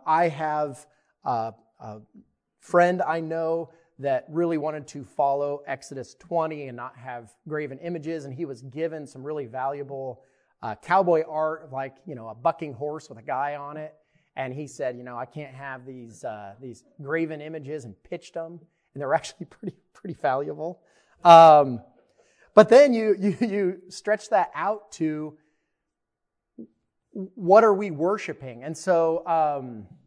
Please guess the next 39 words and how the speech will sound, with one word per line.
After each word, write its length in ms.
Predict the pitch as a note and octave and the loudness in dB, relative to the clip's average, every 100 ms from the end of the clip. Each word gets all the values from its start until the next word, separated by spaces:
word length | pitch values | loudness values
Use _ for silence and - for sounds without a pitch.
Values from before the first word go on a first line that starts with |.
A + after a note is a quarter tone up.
| _ _ _ _ - - | _ _ _ _ -20 -16
uh, 640 | C#3 C3+ C3 B2 A2+ G#2 G2+ _ _ - | -6 -2 -2 -4 -6 -10 -16 _ _ -8
the 80 | D#3 | -6
Second 460 | - A3+ A3+ A3+ | 0 0 0 -4
Council 340 | G3 G3 G3 E3+ | 0 0 0 -6
of 60 | |
Nicaea 500 | C#3+ C3+ - A#3 F3+ | -6 -12 -12 -2 -2
that 100 | D3+ | -2
was 140 | D3+ E3 | -6 -10
in 60 | |
the 80 | D3+ | -12
seven 320 | - E3+ D3 | -4 -4 -4
hundreds 400 | B2+ G#3+ F#3+ D3 | -6 -6 -6 -6
basically 260 | D#3+ E3+ E3+ | -6 -8 -8
said, 200 | F3 E3 | -8 -8
"So 80 | - | -6
what 100 | A3+ | -6
do 60 | |
we 100 | G#3+ | -6
do 280 | B2+ E3 G3+ | -6 -6 -4
with 240 | G#3+ D#3 | -4 -4
these?" 460 | - C3 C#3 E3+ - _ _ _ | -8 -16 -14 -16 -20 _ _ _
So 120 | F#3+ | -6
people 240 | G3+ B3 C4 | -4 -2 0
are 60 | |
going 160 | G#3 G#3 | 0 -2
around 240 | G3 F3 | -4 -6
here 200 | D#3+ A3 | -8 -10
and 80 | F#3+ | -8
they're, 180 | D#3 - | -10 -12
you 100 | F3+ | -14
know, 140 | D#3 B2+ - - | -14 -14 -18 -8
bashing 400 | C3+ D3+ - F3 | -4 -4 -6 -10
them 160 | D#3 | -10
up 320 | C#3+ C#3+ D3 D3+ | -8 -8 -8 -8
and 180 | A#2+ - | -12 -12
throwing 240 | D3 D3 | -12 -10
them 120 | B2+ | -10
out 420 | A#2+ C3 C#3 C#3 | -10 -10 -10 -12
and 180 | C3+ A#2+ | -14 -18